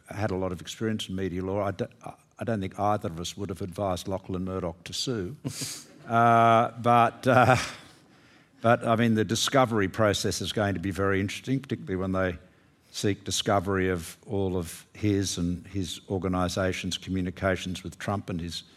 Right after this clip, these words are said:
his, uh, supporters. But anyway, look, yeah, I think it, I think it, uh, I think it could be, I think it could be pretty interesting. But, you know, these, uh, leaving aside the facts of that,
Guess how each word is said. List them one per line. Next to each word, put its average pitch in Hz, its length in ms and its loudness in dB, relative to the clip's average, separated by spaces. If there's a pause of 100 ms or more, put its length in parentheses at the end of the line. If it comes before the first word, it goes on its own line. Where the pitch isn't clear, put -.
(600)
his, 95 360 -4
uh, 98 200 0
supporters. 113 640 -2
But 123 200 2 (320)
anyway, 143 480 6 (520)
look, 233 240 8
yeah, 220 280 8
I 202 160 6
think 220 240 4
it, 185 160 4 (240)
I 180 140 6
think 185 340 0
it, 175 280 2
uh, 160 520 10 (400)
I 214 120 6
think 220 160 6
it 175 100 4
could 190 220 4
be, 156 420 8 (320)
I 156 80 8
think 170 140 4
it 170 160 4
could 180 200 4
be 156 140 8
pretty 131 340 4
interesting. 131 600 2
But, 151 240 4 (220)
you 147 100 4
know, 135 160 6
these, 139 460 4 (520)
uh, - 80 -8
leaving 190 580 2
aside 135 340 4
the - 80 -4
facts - 340 2
of 117 60 0
that, 110 240 2